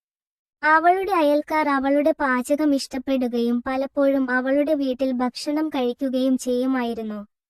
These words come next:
മരിയ എല്ലായ്പ്പോഴും മറ്റുള്ളവരുടെ ആഗ്രഹങ്ങൾക്ക് മുൻഗണന നൽകുന്നു.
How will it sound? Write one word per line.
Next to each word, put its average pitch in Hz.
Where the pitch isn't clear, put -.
മരിയ 285
എല്ലായ്പ്പോഴും 285
മറ്റുള്ളവരുടെ 277
ആഗ്രഹങ്ങൾക്ക് 262
മുൻഗണന 262
നൽകുന്നു. 214